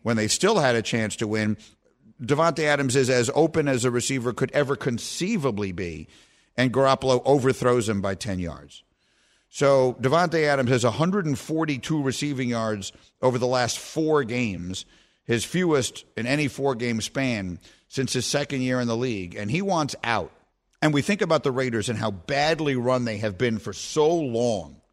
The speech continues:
But Cam put this in here, and I had forgotten about this because things just move quickly.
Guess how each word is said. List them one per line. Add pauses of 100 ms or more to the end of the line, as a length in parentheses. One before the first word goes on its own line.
(360)
But
Cam
put
this
in
here,
and
I
had
forgotten
about
this (260)
because
things
just
move
quickly.